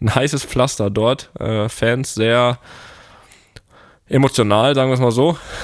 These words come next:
Äh, wenig Realfans vor Ort. Das, das ist <laughs> auch der Fall. Also das, äh, Mannschaft ist auch, glaub ich, ganz gut unterwegs. Sind, glaub ich, Siebter oder Achter oder sowas. Also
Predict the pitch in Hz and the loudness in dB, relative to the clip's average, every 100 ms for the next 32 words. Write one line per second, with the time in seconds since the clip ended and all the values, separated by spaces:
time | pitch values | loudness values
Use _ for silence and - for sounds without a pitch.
0 | - - - 139 131 117 117 110 104 127 | -14 -16 -12 -8 -4 -2 0 0 2 2
1 | 160 - 131 139 139 - 139 - 135 104 | 0 -2 0 0 0 -2 -4 -2 -2 2
2 | 131 143 - - - - 117 - - - | 0 -2 -8 -20 -12 -4 -4 -4 -12 -12
3 | - 117 113 110 117 113 - - - 123 | -6 -2 0 0 2 0 0 -2 0 0
4 | 135 131 - 127 131 113 110 110 - - | 0 -2 0 -2 0 0 0 0 -2 -12
5 | - - - _ - 120 117 - - 113 | -12 -14 -18 _ -2 0 0 -4 -4 -2
6 | 110 107 104 104 104 113 123 147 135 135 | -2 -2 -2 -2 0 0 0 0 -2 -2
7 | - 123 - - 151 139 123 123 123 120 | 0 0 -4 -10 -8 -4 -4 -2 -4 -4
8 | - 127 113 113 120 156 - 127 110 117 | -6 -6 -4 -2 -2 -4 -4 -4 -4 -4
9 | 147 151 139 117 101 - - 127 123 120 | -6 -4 -2 0 0 -4 -4 -2 -2 -2
10 | 117 117 120 117 117 113 | -2 0 0 0 0 -2